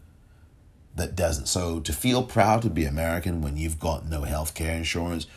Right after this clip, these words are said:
or when you've got a nation that does not have a government-run healthcare program for everybody, they only have it for people over sixty-five at the moment, or whatever,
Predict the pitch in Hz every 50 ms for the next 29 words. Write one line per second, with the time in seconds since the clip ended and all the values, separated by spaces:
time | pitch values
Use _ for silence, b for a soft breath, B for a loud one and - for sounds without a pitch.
0 | B B - 82 80 76 73 73 80 90 87 78 90 87 82 80 76 76 78 78
1 | 80 - - 82 80 73 65 62 - - - 78 73 76 78 76 78 76 - 80
2 | 78 76 73 73 76 - - b b b b b b b b b - 85 82 92
3 | 87 80 80 85 78 76 82 80 76 78 80 82 80 80 - - 82 78 76 -
4 | - 80 78 76 78 76 - 71 - - - 78 76 73 82 80 78 76 78 78
5 | 78 80 78 76 - b b b b b b b b - - - - - - -
6 | - - - - - - - - - - - - - - - - 101 101 101 92
7 | 87 80 82 87 85 78 80 - - - - 82 80 76 73 - 85 78 80 78
8 | 80 78 76 69 71 71 - 87 73 - - - 71 73 71 71 73 78 76 76
9 | 73 - 71 78 80 80 78 78 80 76 - - - b b b b b b b
10 | - - - 73 73 76 76 80 80 80 78 80 82